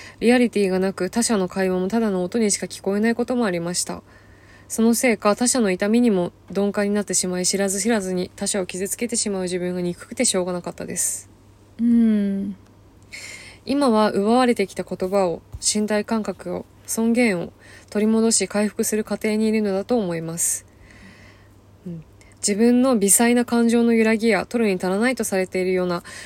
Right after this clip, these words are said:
Speaker 1: 瞬間に気づきたい。今この現実を一人の人間として生きていきたい。自分の傷つきやすさや、すでにある傷の存在を認識するためには、確実な安全が確保された場所がないとできないことです。
Speaker 2: うん。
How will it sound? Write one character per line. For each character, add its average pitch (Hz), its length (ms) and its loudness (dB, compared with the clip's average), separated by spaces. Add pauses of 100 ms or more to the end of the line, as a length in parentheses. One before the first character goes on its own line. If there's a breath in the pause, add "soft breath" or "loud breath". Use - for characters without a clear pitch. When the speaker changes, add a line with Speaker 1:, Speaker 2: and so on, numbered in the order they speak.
Speaker 1:
瞬 196 240 0
間 196 140 0
に 190 80 0
気 196 100 -4
づ 208 120 0
き - 100 -10
た 196 140 2
い。 - 100 -8 (280 soft breath)
今 220 180 4
こ 202 100 0
の 208 80 2
現 214 200 2
実 220 280 0
を 233 60 2
一 - 180 -2
人 247 100 2
の 196 60 2
人 185 240 0
間 202 140 0
と 208 100 -4
し - 100 0
て 254 200 2
生 - 60 -4
き - 80 -14
て 180 120 -4
い 170 60 -4
き - 100 -16
た 175 160 -6
い。 - 80 -10 (720 soft breath)
自 202 100 -2
分 226 200 6
の 233 100 4
傷 214 220 -2
つ - 100 -4
き 233 120 0
や 240 120 6
す 240 80 2
さ 185 120 2
や、 180 180 4
す 202 120 0
で 233 140 4
に 196 120 2
あ 185 80 0
る 180 80 -2
傷 180 220 -2
の 190 160 0
存 190 220 -2
在 190 160 0
を 185 60 0
認 190 180 0
識 214 180 -2
す 208 140 0
る 202 80 0
た 208 100 -2
め 202 100 -2
に 180 120 -2
は、 180 180 0 (300 loud breath)
確 - 240 0
実 233 280 2
な 220 220 2
安 202 200 0
全 196 220 0
が 196 120 -2
確 214 160 -4
保 196 120 -6
さ 185 120 -2
れ 180 80 0
た 185 100 -6
場 185 100 -4
所 180 140 -4
が 185 80 -6
な 185 160 -2
い 185 60 -6
と 247 180 0
で 185 160 -6
き 180 100 -6
な 175 80 -4
い 175 60 -6
こ 175 100 -14
と 185 120 -10
で 175 140 -10
す。 - 340 -6 (320)
Speaker 2:
う 196 60 -2
ん。 196 320 6